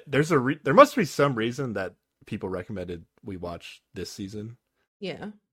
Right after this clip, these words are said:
Speaker 1: More than any, it, it's probably just, it, it might be a charac-, a character thing or a cast thing. I also
Speaker 2: Mm-hmm.
Speaker 1: think there's just might be some twists in the season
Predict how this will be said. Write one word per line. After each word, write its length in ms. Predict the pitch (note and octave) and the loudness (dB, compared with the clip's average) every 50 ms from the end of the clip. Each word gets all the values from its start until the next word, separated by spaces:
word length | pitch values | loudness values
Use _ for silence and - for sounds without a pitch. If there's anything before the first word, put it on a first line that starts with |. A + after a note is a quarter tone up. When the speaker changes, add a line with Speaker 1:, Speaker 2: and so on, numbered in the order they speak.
| _ _ | _ _
Speaker 1:
More 240 | A2 A#2 D3+ G#3+ A3+ | 0 10 10 10 12
than 120 | - D#3 | 10 6
any, 340 | A2 F2+ G2+ A2+ A#2 B2 - _ | 4 2 -4 -4 -4 -6 -8 _
it, 200 | - C3 C#3 - | 0 0 2 2
it's 120 | - C#3+ - | 0 -4 0
probably 300 | - G3+ A#3+ B3 F#3 D3+ | 4 6 8 8 8 6
just, 220 | C#3+ C#3 C#3 - _ _ _ _ _ _ _ _ _ _ _ _ | 4 0 -2 -4 _ _ _ _ _ _ _ _ _ _ _ _
it, 180 | C3+ D3 - | 2 4 6
it 80 | D3 C#3 | 4 6
might 200 | D#3 G#3 G#3 G#3 | 6 6 6 6
be 80 | G#3 F3+ | 4 2
a 80 | C#3 | 2
charac-, 420 | - - A#2+ A#2 B2 B2 - _ - | 2 2 0 0 0 -2 -6 _ -14
a 80 | G2+ | -14
character 400 | F#2 - - A#2+ G#2 G#2 - A#2+ | -12 -8 -6 -6 -6 -6 -6 -10
thing 320 | G#2+ - B2+ A#2 A2 A2+ G#2+ | -10 -8 -10 -10 -8 -8 -8
or 80 | F#2 F2+ | -10 -10
a 40 | |
cast 340 | F2 - A2 F#2+ F#2 - - | -10 -10 -10 -10 -10 -12 -10
thing. 320 | - A2+ A2 A#2 A#2 B2 - _ _ _ _ _ _ _ _ _ _ | -10 -10 -10 -10 -12 -14 -18 _ _ _ _ _ _ _ _ _ _
I 100 | - G2+ | -2 0
also 200 | A#2+ C#3 - E3 | 0 2 2 2
Speaker 2:
Mm-hmm. 60 | C#3 E3 | 2 2
Speaker 1:
think 220 | D#3 C3 - - | 0 0 -2 -4
there's 220 | A2+ G#2+ G2+ F#2 F#2 | -4 -4 -4 -4 -8
just 240 | G2+ F#2+ - - - _ | -12 -12 -12 -16 -20 _
might 220 | - G#2+ F#2+ F#2+ - | -8 -8 -8 -6 -6
be 80 | G2+ | -10
some 180 | F#2 - F2 - - | -10 -10 -14 -16 -16
twists 440 | - - - F#2 F2+ - - - - | -18 -10 -8 -8 -8 -8 -14 -16 -14
in 120 | - G2+ | -12 -12
the 80 | G#2+ G2+ | -10 -12
season 560 | - - A2+ A2 B2 A2+ A2 A2 G#2 G#2+ - | -10 -10 -10 -8 -8 -8 -8 -8 -10 -10 -14